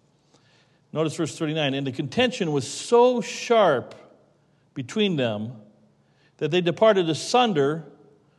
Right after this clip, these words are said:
one from the other." Now, who, who departed from who? Saul departed from Barnabas. Barnabas departed from Saul. And Barnabas is the one that took Saul in when nobody else wanted him.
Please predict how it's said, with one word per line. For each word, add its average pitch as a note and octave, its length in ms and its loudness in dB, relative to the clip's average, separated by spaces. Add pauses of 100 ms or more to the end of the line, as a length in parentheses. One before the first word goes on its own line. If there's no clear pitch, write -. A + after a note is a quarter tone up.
(240)
one G3 180 0
from F#3+ 160 2
the G#3 140 4
other." G3 200 6
Now, D#3+ 160 0
who, G3+ 260 -2
who C4 140 0
departed A3+ 360 2
from G#3 160 -4
who? B2 520 -2
Saul A#3 400 2
departed G3+ 380 0
from E3 220 -6
Barnabas. G#3 380 0
Barnabas G3 420 -2
departed E3+ 360 -4
from D#3 140 -8
Saul. G3 640 0 (1200)
And E3+ 100 -4
Barnabas A3 420 4
is E3 140 -4
the F#3+ 60 -2
one G3+ 160 0
that F3+ 160 -2
took A3+ 200 -2
Saul A3+ 440 4
in A3 100 -2
when F#3+ 160 -2
nobody A3+ 460 2
else A#3 240 0
wanted A3 360 2
him. G#2+ 220 -6